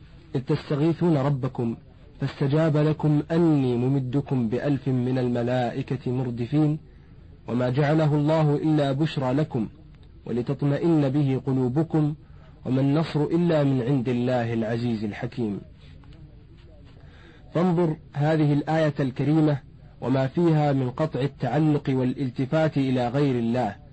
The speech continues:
مع أن المدد بالملائكة وقتالهم مشهود محسوس متواتر، ولو قال إنسان بجواز دعاء الملائكة وطلب ذلك منهم والاستغاثة بهم عند الشدائد والحرب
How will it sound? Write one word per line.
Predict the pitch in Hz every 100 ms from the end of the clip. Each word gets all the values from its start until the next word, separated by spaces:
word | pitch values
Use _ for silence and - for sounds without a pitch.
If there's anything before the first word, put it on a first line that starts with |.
| - - - 131
مع | 131
أن | 135 160 160 151
المدد | 139 143 165 143 135 131
بالملائكة | 135 131 127 123 160 160 151 139
وقتالهم | 123 139 131 147 139 160 147 131
مشهود | 123 127 - 160 143
محسوس | 135 120 113 - 160 143
متواتر، | 135 120 127 139 151 160 156 - - - - - - -
ولو | 110 117
قال | 113 156 143
إنسان | 143 139 165 156 143 120
بجواز | 127 135 143 151 135
دعاء | 131 127 143 139
الملائكة | 131 127 127 123 156 151 - - - - - -
وطلب | 87 147 147 135
ذلك | 131 151 143 127
منهم | 139 160 135 104 - - - -
والاستغاثة | 120 120 117 143 135 151 147 135 139
بهم | 151 143 120
عند | 131 147 131
الشدائد | - 135 147 151 143
والحرب | 135 127 - 160